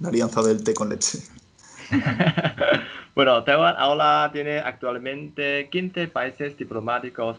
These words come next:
Speaker 2: participan-, pa-, practicando la diplo-, diplomacia de paso firme en su política exterior, haciendo hincapié en el beneficio mutuo, el compromiso con la paz y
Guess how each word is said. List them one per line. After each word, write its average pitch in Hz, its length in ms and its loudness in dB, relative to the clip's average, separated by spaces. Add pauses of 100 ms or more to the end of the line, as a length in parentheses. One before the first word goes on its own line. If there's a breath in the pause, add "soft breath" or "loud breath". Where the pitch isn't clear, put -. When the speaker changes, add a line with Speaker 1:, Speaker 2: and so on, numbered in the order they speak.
Speaker 2:
participan-, 113 720 -2 (320)
pa-, 113 260 4
practicando 143 720 0
la 110 160 -2
diplo-, 104 320 -8 (160)
diplomacia 131 840 0
de 107 100 -6
paso 139 380 -2
firme 101 580 -6
en 104 220 -8
su 98 520 -6
política 117 460 0
exterior, 101 540 -4
haciendo 123 800 -6 (100)
hincapié 104 640 -2 (120)
en 101 160 -4
el 92 120 -2
beneficio 95 560 -2
mutuo, 117 400 -2
el 90 140 -6
compromiso 110 600 -2
con 92 120 0
la 82 100 2
paz 135 380 2
y 104 80 -8